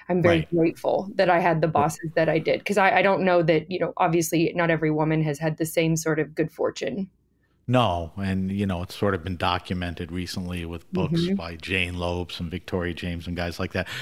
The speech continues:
Speaker 2: One last thing. I mean, we know the system is a little, uh, flawed, the people around wine and some of the systems.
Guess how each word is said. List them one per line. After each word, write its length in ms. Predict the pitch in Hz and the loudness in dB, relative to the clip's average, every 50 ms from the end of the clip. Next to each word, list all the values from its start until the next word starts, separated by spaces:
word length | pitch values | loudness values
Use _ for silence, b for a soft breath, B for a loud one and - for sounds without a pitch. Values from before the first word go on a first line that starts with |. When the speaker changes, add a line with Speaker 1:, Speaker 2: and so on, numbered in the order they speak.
| B B B B B | B B B B B
Speaker 2:
One 220 | 123 135 143 147 | 2 4 4 6
last 280 | 151 143 127 113 - - | 6 4 4 2 2 0
thing. 180 | 113 101 95 | 0 2 2
I 60 | 95 | 4
mean, 240 | 98 107 107 104 107 | 2 2 2 2 2
we 100 | 110 117 | 2 4
know 160 | 120 123 123 | 4 4 4
the 140 | 120 104 110 | 4 2 0
system 480 | - - - 104 - - - 98 90 92 | -2 0 -2 -2 -2 0 -2 -2 0 0
is 100 | 90 82 | -2 -2
a 80 | 92 | -4
little, 500 | 90 90 92 95 87 90 87 82 82 85 85 | -4 -4 -4 -4 -4 -4 -6 -6 -6 -8 -8
uh, 160 | 82 82 85 | -8 -8 -10
flawed, 640 | - - - - - 87 85 82 85 85 85 82 - - | -10 -12 -12 -6 -4 -2 -2 -2 -2 -4 -6 -8 -12 -16
the 60 | - | -14
people 560 | - - - 101 92 - - 90 85 80 - B B B B B B B B | -12 -4 -2 -2 -2 -2 -6 -8 -8 -8 -12 B B B B B B B B
around 460 | 90 90 85 92 92 90 90 90 87 | -10 -8 -6 -4 -4 -4 -4 -4 -6
wine 220 | 87 87 87 87 85 | -6 -6 -8 -8 -8
and 120 | 87 85 | -10 -12
some 240 | - - 87 85 85 | -10 -8 -8 -8 -8
of 60 | 80 | -10
the 80 | 90 87 | -10 -12
systems. 680 | - - - 90 - - - 87 82 85 85 - - | -12 -10 -10 -10 -10 -10 -10 -10 -10 -10 -12 -12 -14